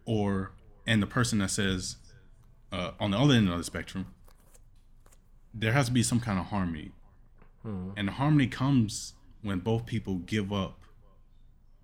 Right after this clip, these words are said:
Speaker 1: everything that is of, that is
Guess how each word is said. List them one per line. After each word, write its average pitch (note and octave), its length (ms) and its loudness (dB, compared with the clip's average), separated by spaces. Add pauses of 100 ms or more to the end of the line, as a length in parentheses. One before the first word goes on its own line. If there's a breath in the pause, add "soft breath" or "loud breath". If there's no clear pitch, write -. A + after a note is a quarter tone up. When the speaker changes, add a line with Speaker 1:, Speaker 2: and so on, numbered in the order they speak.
(680)
Speaker 1:
everything A#2 680 2
that F#2 220 -2 (100)
is G#2+ 560 0 (180)
of, F#2 480 -4 (1600)
that G2+ 240 -4
is B2+ 180 2